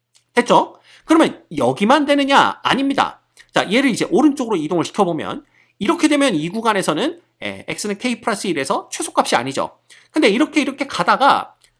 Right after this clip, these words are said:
자, 요 구간에 오면은 또다시 X는 K 플러스 일에서 최소가 됩니다. 그럼 이게 언제부터 되느냐? 이렇게, 이렇게, 이렇게 오다가 여기 딱 여기 걸릴 때예요. 이때가 언제냐 하면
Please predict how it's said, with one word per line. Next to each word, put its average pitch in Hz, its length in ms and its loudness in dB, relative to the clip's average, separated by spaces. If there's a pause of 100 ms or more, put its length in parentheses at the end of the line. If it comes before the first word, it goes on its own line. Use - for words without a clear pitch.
(200)
자, 190 240 0
요 175 160 8
구간에 359 320 2
오면은 240 440 0
또다시 330 680 0
X는 180 380 -2
K 277 280 -4
플러스 220 260 -2
일에서 165 280 -4
최소가 330 360 -2
됩니다. 113 480 -8 (340)
그럼 302 140 4
이게 277 240 6
언제부터 294 500 4
되느냐? 220 400 2
이렇게, 208 220 -2
이렇게, 240 220 -4
이렇게 226 200 -4
오다가 226 540 2
여기 170 340 -4
딱 320 340 2
여기 180 280 0
걸릴 147 300 -2
때예요. 78 260 -6 (680)
이때가 311 340 2
언제냐 220 380 2
하면 226 380 0